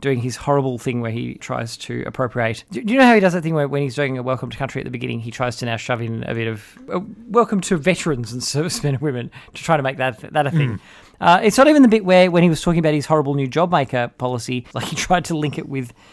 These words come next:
Speaker 1: Indigenous care for country. He did this. He said, uh, "The second principle of job maker will be caring for country,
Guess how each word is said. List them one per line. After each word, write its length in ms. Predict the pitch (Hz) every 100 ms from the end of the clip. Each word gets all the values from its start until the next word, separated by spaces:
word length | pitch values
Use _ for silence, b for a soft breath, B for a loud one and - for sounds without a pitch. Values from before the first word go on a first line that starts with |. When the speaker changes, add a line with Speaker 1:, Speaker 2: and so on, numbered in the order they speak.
| b -
Speaker 1:
Indigenous 440 | 147 139 131 135
care 180 | - 127
for 100 | -
country. 360 | - - 123 135
He 140 | 139
did 140 | 135
this. 180 | 127 123
He 80 | 127
said, 240 | - 123 B B B B
uh, 140 | - -
"The 160 | 175
second 320 | - 254 226 196
principle 360 | 214 170 156
of 100 | 135
job 260 | 147 220 143
maker 380 | 117 113 127 135 b b b b
will 100 | -
be 160 | 147 147
caring 480 | - 180 208 214 202
for 120 | 190
country, 480 | - 220 - 127